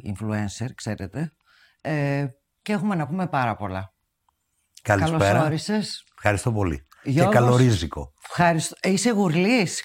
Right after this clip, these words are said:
Speaker 2: Είμαι.
Speaker 1: Είσαι, τελείωσε. Εντάξει, αν ήσουν στις Κάνες, θα έχεις φέρει και λίγο σκόνη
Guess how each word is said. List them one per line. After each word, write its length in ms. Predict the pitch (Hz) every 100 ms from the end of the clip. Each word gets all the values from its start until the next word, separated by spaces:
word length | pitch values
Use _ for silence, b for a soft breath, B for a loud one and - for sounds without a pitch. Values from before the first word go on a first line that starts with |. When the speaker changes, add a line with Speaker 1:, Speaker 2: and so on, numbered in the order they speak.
| -
Speaker 2:
Είμαι. 400 | 113 127 92 73 -
Speaker 1:
Είσαι, 480 | 143 165 151 - 92
τελείωσε. 640 | 151 165 160 131 - 98 120
Εντάξει, 380 | 185 185 - 214
αν 80 |
ήσουν 200 | 220 185
στις 220 | 190 180 -
Κάνες, 320 | 208 240 226
θα 80 | 240
έχεις 140 | 208
φέρει 220 | - 220
και 100 | 208
λίγο 260 | 220 220 202
σκόνη 680 | 208 - 214 208 214 202